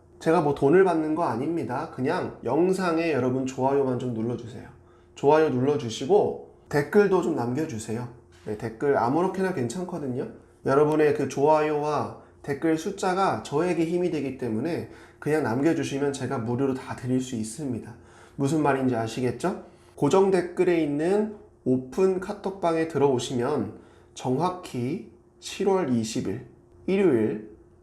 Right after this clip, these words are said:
요 새벽에 올려드리도록 하겠습니다. 무슨 말인지 아시겠죠? 칠월 이십 일 일요일 새벽입니다. 요때 올려드릴 거니까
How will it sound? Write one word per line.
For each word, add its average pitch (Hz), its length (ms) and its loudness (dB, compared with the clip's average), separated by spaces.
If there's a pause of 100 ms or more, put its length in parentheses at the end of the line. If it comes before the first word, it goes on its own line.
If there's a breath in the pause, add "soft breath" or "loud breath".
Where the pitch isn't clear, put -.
(140)
요 113 80 0
새벽에 190 880 2
올려드리도록 135 960 0
하겠습니다. 120 600 -10 (400 soft breath)
무슨 131 220 -2
말인지 139 320 2
아시겠죠? 127 680 -2 (240 loud breath)
칠월 202 440 4
이십 156 300 -2
일 151 220 -2
일요일 190 720 0 (220)
새벽입니다. 175 920 -4 (420 loud breath)
요때 131 280 0
올려드릴 139 640 2
거니까 127 760 -2